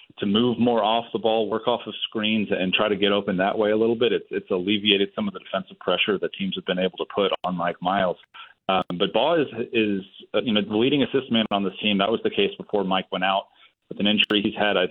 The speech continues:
I think, six or more assists in his last five games. He almost had a triple-double in T C U's loss to Baylor over the weekend with sixteen points, ten boards, and seven assists. He, uh, or sorry, ten assists and, and seven rebounds. Um, he led the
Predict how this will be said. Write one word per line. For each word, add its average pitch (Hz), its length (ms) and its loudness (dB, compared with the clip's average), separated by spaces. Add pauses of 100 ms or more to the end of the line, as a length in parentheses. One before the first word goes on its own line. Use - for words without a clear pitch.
I 90 220 2
think, 104 140 -8 (120)
six 123 140 0 (160)
or 113 40 2
more 110 120 2
assists - 440 -2
in 95 80 -6
his 85 160 -10
last 95 260 -2
five 92 200 0
games. 104 400 2
He 117 60 2
almost 123 260 0
had 101 100 0
a - 40 -8
triple-double 110 600 0 (420)
in 95 160 -4
T 107 160 0
C 107 140 -4
U's 95 120 -2
loss 101 320 2
to 107 80 -2
Baylor 98 420 2
over 98 260 0
the 87 80 -6
weekend 104 480 0
with 82 180 -4
sixteen 101 300 -2
points, 92 300 -4
ten 92 160 -2
boards, 90 300 -2
and 85 180 -6
seven 95 200 0
assists. 92 420 -2
He, 87 100 -12 (280)
uh, 92 280 0
or 104 160 0
sorry, 90 220 0
ten 110 120 0
assists 101 380 -2
and, 87 260 -4
and 90 140 -12
seven 90 180 0
rebounds. 90 420 -4 (500)
Um, 85 580 -2 (320)
he 214 240 -4
led 127 340 2
the 101 100 0